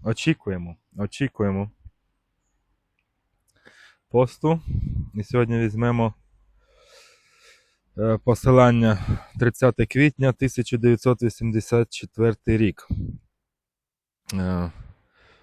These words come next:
візіонерка Марія Павлович запитала Богородицю: «Дорога Богородиця, чому ти не передала в четвер послання для парафії?» Бо перед цим в четвер не було послання. Богородиця відповіла: так:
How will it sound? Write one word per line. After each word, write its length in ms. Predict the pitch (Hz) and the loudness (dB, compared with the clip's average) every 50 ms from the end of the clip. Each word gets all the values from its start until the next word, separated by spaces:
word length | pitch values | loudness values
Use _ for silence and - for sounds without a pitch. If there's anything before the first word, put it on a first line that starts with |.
| _ _ _ _ _ _ _ _ _ _ _ _ - | _ _ _ _ _ _ _ _ _ _ _ _ -6
візіонерка 560 | 104 101 101 113 110 113 117 113 - - 110 | -4 0 2 2 4 4 2 2 2 0 0
Марія 240 | 107 107 107 104 98 | 2 2 2 2 2
Павлович 300 | - 123 131 131 120 104 | 2 2 4 4 2 0
запитала 460 | 98 113 104 - 107 - 117 113 110 | 0 -2 -2 -2 -2 0 2 2 2
Богородицю: 500 | 104 95 101 104 113 117 117 107 - 107 | 2 2 0 2 2 2 2 0 -2 -2
«Дорога 300 | 92 104 104 101 110 120 | -2 0 0 2 2 2
Богородиця, 440 | 113 113 113 107 104 87 90 90 - | 4 4 4 4 2 0 -2 -8 -10
чому 320 | - 104 98 104 117 131 127 | -8 -6 -4 -2 -2 -2 -2
ти 200 | _ - 110 110 | _ -2 -2 0
не 160 | 110 110 104 | 0 0 0
передала 460 | - 107 101 104 95 104 107 113 110 | 0 -2 -2 0 0 2 2 2 0
в 40 | 101 | -2
четвер 360 | - 110 98 - 110 110 104 | -4 -6 -4 -2 -2 -2 -2
послання 460 | - - 92 - - 104 104 104 101 | -4 -8 -8 -6 -4 -4 -2 -2 -2
для 140 | 95 95 95 | -2 -4 -4
парафії?» 540 | - - 95 87 82 80 - _ - 80 82 _ _ _ _ _ _ _ _ _ _ _ - - - _ _ _ - - _ _ _ | -2 -4 -4 -4 -4 -6 -10 _ -20 -20 -20 _ _ _ _ _ _ _ _ _ _ _ -20 -20 -20 _ _ _ -20 -20 _ _ _
Бо 80 | - 95 | -10 -6
перед 300 | - - 101 98 98 - _ | -4 -2 -2 -2 -2 -4 _
цим 320 | - 139 139 151 156 147 | 2 2 2 4 2 -2
в 80 | - - | -6 -8
четвер 440 | - 110 - - 113 110 110 95 | -8 -8 -4 -2 0 0 0 0
не 80 | 110 104 | -2 -2
було 220 | 95 92 92 90 | -2 -2 -4 -4
послання. 560 | 82 - 98 - - - 107 87 80 78 78 - _ _ _ _ _ _ - - - - _ _ _ _ - | -4 -6 -8 -6 -4 -4 -4 -4 -4 -8 -14 -18 _ _ _ _ _ _ -16 -16 -16 -20 _ _ _ _ -12
Богородиця 500 | 92 92 107 113 123 127 117 - - 123 | -6 -2 2 2 2 2 0 -4 -4 -2
відповіла: 600 | 120 117 - - 127 120 127 127 117 95 110 120 - - - - - - - - - | -2 0 2 2 2 4 4 4 4 2 2 0 -2 -6 -12 -12 -10 -10 -8 -6 -6
так: 360 | 92 82 - - - - | -8 -8 -10 -14 -20 -20